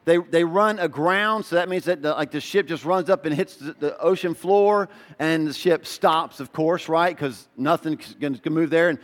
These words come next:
they all jump off, they swim ashore, or they grab planks of wood, wherever they can. They all make it to shore safely, and that's where we pick it up. So it's kinda like Castaway, but a lot of people, right? And so they're all on this island. Like, where are we? They're on an island called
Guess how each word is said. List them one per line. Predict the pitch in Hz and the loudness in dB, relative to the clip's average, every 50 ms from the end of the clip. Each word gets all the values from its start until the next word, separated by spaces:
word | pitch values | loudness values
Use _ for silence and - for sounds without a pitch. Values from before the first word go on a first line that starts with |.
| - - - | -10 -2 2
they | 165 180 165 - - - - - | 2 2 2 0 -6 -14 -12 -4
all | - 160 180 196 180 | 2 4 4 4 2
jump | 143 - - 185 196 185 - | 0 -2 0 0 2 2 2
off, | 185 190 196 202 202 190 - - - _ _ - | 2 2 4 4 2 0 -2 -6 -20 _ _ -4
they | 151 156 | -4 -4
swim | - - - 185 208 208 | -4 -4 -4 -2 -2 0
ashore, | 196 - - 202 208 202 202 208 208 202 | -2 -2 0 4 4 6 6 6 6 6
or | 156 151 | 4 2
they | 151 160 160 | 2 0 0
grab | 127 131 165 175 185 185 185 185 | 0 2 4 4 6 6 4 2
planks | - - 180 190 190 147 - | 0 0 -2 -2 -2 -2 -6
of | 175 151 | -8 -4
wood, | 156 180 190 190 180 | -2 0 0 0 2
wherever | 156 180 180 185 175 | 4 4 4 4 4
they | 180 170 | 0 -2
can. | - 196 196 196 190 175 | -2 -2 -2 -2 0 0
They | 165 170 | 0 0
all | - 175 196 226 247 254 | 0 2 2 2 2 2
make | 254 247 254 247 - | 2 2 2 2 2
it | 233 185 | 0 -4
to | 196 | -4
shore | 165 - 214 208 208 196 | -4 -2 0 0 0 0
safely, | - - 226 226 214 - - 175 175 151 - - - - | 0 0 2 2 2 0 0 -2 -2 -2 -4 -8 -12 -6
and | - 180 175 | -6 -4 0
that's | 185 202 208 196 - | 0 0 0 0 -2
where | 196 196 | -2 -2
we | 190 185 | -2 0
pick | - 185 185 190 | 0 -2 -2 0
it | 185 190 | 2 4
up. | 190 170 131 101 - - _ _ _ _ _ _ _ _ _ _ | 6 6 4 2 0 -8 _ _ _ _ _ _ _ _ _ _
So | _ - - 190 185 | _ 2 4 4 4
it's | 185 - | 4 4
kinda | - 214 220 214 | 0 0 2 4
like | 214 208 202 196 180 - | 6 6 6 4 4 0
Castaway, | - 190 202 214 208 - - 190 185 185 185 | 0 0 2 2 0 0 2 4 6 6 6
but | 151 175 156 | 6 4 2
a | 151 | 2
lot | 170 175 170 175 175 | 0 0 2 0 0
of | 160 - | 0 2
people, | 180 185 170 - 120 113 110 | 2 2 0 0 -4 -6 -2
right? | 131 143 160 170 160 - | 0 2 2 2 0 -2
And | 147 | -4
so | - 165 | -6 -4
they're | 156 156 - | -2 -2 0
all | - 170 185 196 196 | 2 2 2 4 2
on | 190 | 2
this | 190 185 - - | -2 -4 -4 -4
island. | - 175 185 196 196 190 190 190 165 - - - - | -2 0 2 2 2 2 0 -2 -4 -8 -12 -12 -10
Like, | 131 - | -10 -6
where | 139 151 190 202 208 | -2 2 2 2 4
are | 190 190 196 190 185 | 4 4 4 4 4
we? | 185 185 | 2 0
They're | 160 175 196 202 | 0 2 2 2
on | 202 196 | 2 2
an | 190 185 147 | 0 -2 -2
island | 175 190 214 220 220 208 202 196 | 0 2 2 2 2 2 0 -4
called | - - 190 185 185 185 190 165 | -6 -6 -4 -2 0 0 -2 -2